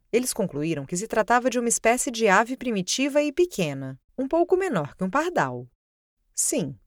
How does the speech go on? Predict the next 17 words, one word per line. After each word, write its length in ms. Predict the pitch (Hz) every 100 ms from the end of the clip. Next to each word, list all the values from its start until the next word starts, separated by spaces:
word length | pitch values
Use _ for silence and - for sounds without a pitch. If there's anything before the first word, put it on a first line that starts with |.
| _ _ _
o, 240 | 220 240 349
em 180 | 254 302
itálico, 680 | - 143 143 147 - 131 -
Iberomezornis 1040 | 269 269 202 139 135 139 151 139 135 - -
é 80 | 240
bastante 560 | 285 269 - 339 349 359
pequeno. 680 | 370 - 151 131 135 135 - _ _
Mas 140 | 349 359
será 200 | 415 381
que 220 | - 160
é 120 | 175
o 80 | 151
menor 340 | 151 202 311
dinossauro 540 | 208 175 160 156 139 127
do 120 | 135
mundo? 480 | 180 160 131 127 131 _ _ _ _ _ _ _ _
Bom, 300 | 381 185